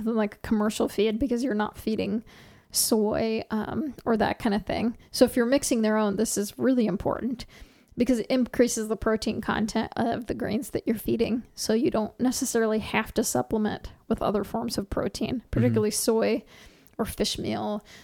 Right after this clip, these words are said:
Speaker 1: which is what a lot of people use when they mix their own, that kind of thing. Um,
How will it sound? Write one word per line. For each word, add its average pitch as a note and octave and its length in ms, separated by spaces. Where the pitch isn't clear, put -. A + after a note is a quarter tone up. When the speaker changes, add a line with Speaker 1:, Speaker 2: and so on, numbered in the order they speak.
Speaker 1:
which A#3 180
is A3 160
what - 120
a A#3 40
lot A#3+ 200
of - 80
people - 260
use - 220
when - 100
they - 100
mix G3 280
their G3 160
own, A3 240
that - 160
kind G#3+ 140
of G#3+ 100
thing. - 300
Um, A3 480